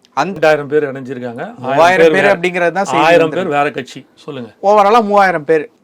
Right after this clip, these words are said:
Speaker 1: திமுகல இணைஞ்சிருக்காங்க. அந்த ஃபங்க்ஷன்ல முதல்வர் அவர்கள் வந்து பேசும்போது,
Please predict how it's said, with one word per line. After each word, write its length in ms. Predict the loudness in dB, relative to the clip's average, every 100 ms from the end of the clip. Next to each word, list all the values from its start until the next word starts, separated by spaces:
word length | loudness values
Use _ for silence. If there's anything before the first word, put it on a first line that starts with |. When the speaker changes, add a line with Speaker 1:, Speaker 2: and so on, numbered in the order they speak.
| -12 -8
Speaker 1:
திமுகல 440 | -6 -4 -2 -4
இணைஞ்சிருக்காங்க. 640 | -6 -8 -6 -8 -8 -12 -10
அந்த 320 | -6 -6 -4
ஃபங்க்ஷன்ல 960 | -2 -2 -4 -8 -6 -2 -2 -2 -6 -10
முதல்வர் 440 | -10 -6 -4 -2
அவர்கள் 300 | -2 -4 -6
வந்து 220 | -8 -10 -8
பேசும்போது, 760 | -8 -8 -10 -10 -8 -8 -8